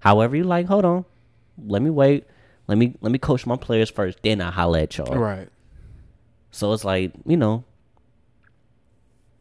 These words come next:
Speaker 1: I ain't gonna say, like, he shouldn't jump out there and, and go straight to a head coaching gig. However, I feel like, shit, just work your way into it.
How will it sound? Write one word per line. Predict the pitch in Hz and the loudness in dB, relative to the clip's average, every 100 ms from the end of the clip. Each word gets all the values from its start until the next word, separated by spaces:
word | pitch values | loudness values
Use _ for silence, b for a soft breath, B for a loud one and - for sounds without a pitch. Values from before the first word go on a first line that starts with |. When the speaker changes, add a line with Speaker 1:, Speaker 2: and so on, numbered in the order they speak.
| _ - | _ -2
Speaker 1:
I | 143 | 2
ain't | 165 | 4
gonna | 147 131 127 | 4 2 0
say, | - 123 | 0 2
like, | 113 101 104 | 2 0 0
he | 120 | -2
shouldn't | - 113 98 | 0 -2 0
jump | 113 110 - _ | 0 0 -4 _
out | 92 104 - | -2 -2 -2
there | 101 95 92 | -4 -4 -6
and, | 87 85 b b b b | -10 -16 b b b b
and | 92 92 | -6 -2
go | 92 | -2
straight | 90 - 92 98 107 64 - | -2 -8 -2 0 0 -4 -4
to | 117 98 | 0 0
a | 87 | 0
head | 95 90 | 0 -2
coaching | - 120 - 95 | 2 2 2 -4
gig. | 92 90 95 95 b b b - | 0 2 0 -2 b b b -2
However, | 92 92 92 87 | 0 2 0 -2
I | 92 | -6
feel | 95 107 104 | -2 -2 0
like, | 117 127 | -2 -4
shit, | - 240 240 104 | -8 -6 -6 -6
just | 156 - | -6 -2
work | 190 202 | -2 -2
your | 196 | -2
way | 190 190 | -2 -2
into | 190 180 196 | 0 4 6
it. | 202 214 | 6 4